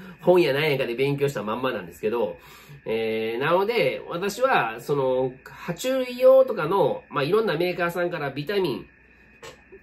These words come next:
サプリメント、ビタミン系のものいっぱい出てますけど、えっと、私はあんまりね、そんなに使ってないです。持ってますから、使う時はありますけど、なんだろう、栓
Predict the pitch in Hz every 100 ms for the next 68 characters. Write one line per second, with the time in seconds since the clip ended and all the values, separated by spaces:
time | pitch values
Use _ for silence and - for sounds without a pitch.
0 | _ - _ - 143 170 208 170 110 101
1 | 107 135 170 165 156 147 139 - 165 160
2 | 165 165 165 117 - 139 139 160 214 214
3 | 208 - 104 117 104 87 - - - 104
4 | 110 113 110 123 214 - 269 285 294 285
5 | 262 240 180 - _ _ _ _ _ _
6 | _ _ _ - - 254 370 - 294 -
7 | - 208 - 165 156 127 - - - _
8 | - - 175 226 233 - 254 254 247 247
9 | - 226 196 190 110 - - - 294 285
10 | 277 - 156 107 110 110 - 104 117 107
11 | 80 - _ - - _ - 147 185 165
12 | 101 - -